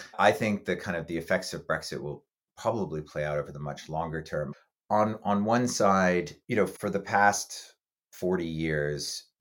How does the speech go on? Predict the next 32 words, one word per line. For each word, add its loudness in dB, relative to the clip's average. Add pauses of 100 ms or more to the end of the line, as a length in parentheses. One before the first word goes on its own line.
the 0
default -2 (720)
choice 4
of -4
many 2
businesses -6
that -2
wanted -4
to -8
operate -4 (120)
internationally -8 (280)
and -6
wanted 0
to -10
have -4
a -6
base -8
in -14
Europe -6 (340)
was -10
probably -4
to -12
set -6
up -6 (640)
some 4
kind -2
of -2
major -6
center -8
in, -12
in -10
London. -12